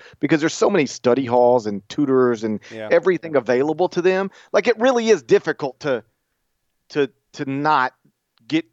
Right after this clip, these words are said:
Speaker 1: your work done to the level that you need to get it done. And so I, I don't know the specifics of this. I wanna be clear about that.
Speaker 2: Mm-hmm.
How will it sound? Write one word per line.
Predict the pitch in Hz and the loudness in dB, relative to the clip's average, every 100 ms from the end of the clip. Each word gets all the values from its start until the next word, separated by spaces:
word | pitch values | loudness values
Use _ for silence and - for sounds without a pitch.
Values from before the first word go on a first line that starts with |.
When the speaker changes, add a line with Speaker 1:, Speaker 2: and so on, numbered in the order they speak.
| _ - | _ -6
Speaker 1:
your | 151 147 | -6 -4
work | 127 151 127 | -2 -2 -2
done | 131 127 127 | -2 -2 -4
to | 139 | -2
the | 127 | 0
level | 127 131 131 | 2 0 0
that | 127 | -2
you | 123 131 | -4 -4
need | 127 110 | -4 -4
to | 120 | -4
get | 120 | -2
it | 117 | -2
done. | 117 113 92 76 | -2 -4 -6 -10
And | 80 127 120 | -4 -4 0
so | 143 127 123 | 4 6 6
I, | 127 185 165 | 4 2 2
I | |
don't | 185 170 | 2 2
know | 156 | 0
the | 156 | 0
specifics | - 139 151 127 - | -6 -10 -8 -10 -8
of | 123 | -2
this. | 135 151 110 | -2 -2 -4
I | |
wanna | 120 123 | -4 -4
be | 120 | -4
clear | 139 135 | 0 2
about | 123 - | 2 2
that. | 135 139 - | 2 0 -2
Speaker 2:
Mm-hmm. | 120 113 | -18 -18